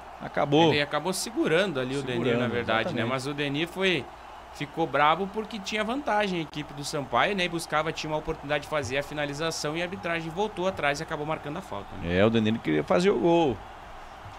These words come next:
Speaker 1: Agora tá o Vitinho ajeitando a bola pra fazer a cobrança. O João César com toda a sua experiência também tá ali. Enquanto entra o Rodobó em quadro. Vamos aproveitar e mandar um abraço.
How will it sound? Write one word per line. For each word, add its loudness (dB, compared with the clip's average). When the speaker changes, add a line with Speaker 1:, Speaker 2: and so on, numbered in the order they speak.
Speaker 1:
Agora 6
tá 8
o 10
Vitinho 4
ajeitando 4
a 8
bola 8
pra -10
fazer 0
a 4
cobrança. 2
O -6
João 2
César 4
com -4
toda 4
a 2
sua -2
experiência 0
também 0
tá 4
ali. 4
Enquanto -2
entra 4
o 6
Rodobó 10
em 6
quadro. -2
Vamos 0
aproveitar 4
e 2
mandar 6
um 8
abraço. 8